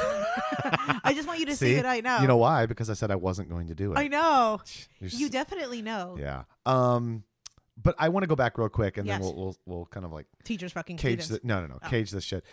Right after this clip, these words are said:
Speaker 2: Uh, I'm happy for your success
Speaker 1: Mm.
Speaker 2: and, or future
Speaker 1: For the
Speaker 2: success
Speaker 1: podcast, let's
Speaker 2: for
Speaker 1: give
Speaker 2: the
Speaker 1: this a try with
Speaker 2: podcast.
Speaker 1: Meryl Climo and Lauren O'Brien
Speaker 2: Yep.
Speaker 1: out every.
Speaker 2: Uh-huh.
Speaker 1: Oh, that's the other thing.
Speaker 2: Jesus
Speaker 1: It's not
Speaker 2: Christ.
Speaker 1: out every week like you and I are.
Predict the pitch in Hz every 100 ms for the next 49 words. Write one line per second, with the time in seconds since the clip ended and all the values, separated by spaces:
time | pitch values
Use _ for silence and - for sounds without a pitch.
0 | - - - 92 76 - 117 120 104 117
1 | 127 135 123 123 107 104 92 104 - -
2 | 95 - 254 160 _ _ _ 104 101 110
3 | 95 - 135 - 226 147 202 95 196 196
4 | 185 107 180 98 90 185 185 190 185 -
5 | 190 180 185 175 180 175 175 190 190 190
6 | 185 185 98 87 90 - - 269 311 311
7 | 311 262 214 208 - 233 240 262 254 -
8 | 240 240 240 247 - 190 185 202 208 202
9 | 262 175 165